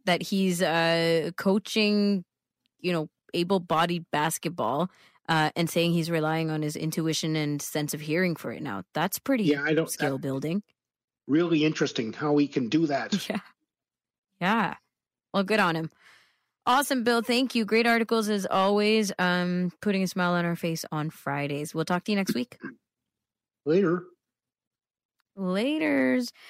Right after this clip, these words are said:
Speaker 1: Bill Shackleton joining us for The Buzz. First, uh, segment of the second hour on Wednesdays, Thursdays, and Fridays here on Kelly and Company. And we have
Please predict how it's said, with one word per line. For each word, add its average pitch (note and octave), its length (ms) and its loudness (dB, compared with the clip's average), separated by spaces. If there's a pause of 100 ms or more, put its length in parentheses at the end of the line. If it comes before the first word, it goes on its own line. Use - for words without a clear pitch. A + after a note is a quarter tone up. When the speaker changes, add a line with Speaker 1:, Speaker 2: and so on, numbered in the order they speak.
(240)
Speaker 1:
Bill A3+ 160 4
Shackleton G#3 480 0
joining F#3+ 300 0
us F3 100 -4
for F#3+ 160 -4
The E3+ 120 -4
Buzz. E3 400 0 (280)
First, - 720 0 (200)
uh, D#3+ 400 2
segment F3 480 0
of D#3+ 120 -2
the D#3 60 -10
second F3 480 -2
hour D3+ 320 0
on D#3 240 -2
Wednesdays, D#3+ 560 -4
Thursdays, D3+ 520 -6
and D3 240 -6
Fridays D3+ 600 -6
here D3 300 -8
on D#3 200 -8
Kelly - 320 -10
and E3 120 -10
Company. - 460 -12 (600)
And F3+ 180 -4 (120)
we B3 180 -2
have B3+ 120 -6